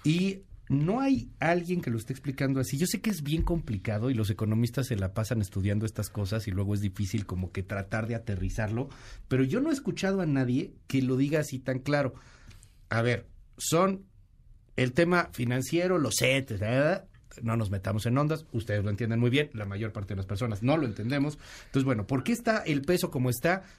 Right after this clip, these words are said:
Por este asunto de las inversiones, de los sets, ¿verdad? Está pagando muy bien el interés el banco, el, el gobierno mexicano. El asunto de las remesas, que está cañón, sesenta mil millones. El asunto del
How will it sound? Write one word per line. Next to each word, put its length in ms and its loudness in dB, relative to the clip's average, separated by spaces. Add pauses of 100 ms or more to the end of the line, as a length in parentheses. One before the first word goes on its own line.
(120)
Por 120 0
este 180 -2
asunto 300 -2
de 60 -2
las 160 -8
inversiones, 800 0
de 80 -8
los 160 -10
sets, 320 0
¿verdad? 320 2
Está 400 0
pagando 360 2
muy 200 2
bien 200 2
el 80 -2
interés 520 0
el 120 -2
banco, 280 -2
el, 420 0 (220)
el 120 0
gobierno 240 2
mexicano. 600 -2
El 120 2
asunto 280 0
de 40 2
las 120 0
remesas, 540 0 (440)
que 80 0
está 300 -2
cañón, 400 2
sesenta 400 -2
mil 180 4
millones. 540 0 (320)
El 120 2
asunto 360 2
del 300 0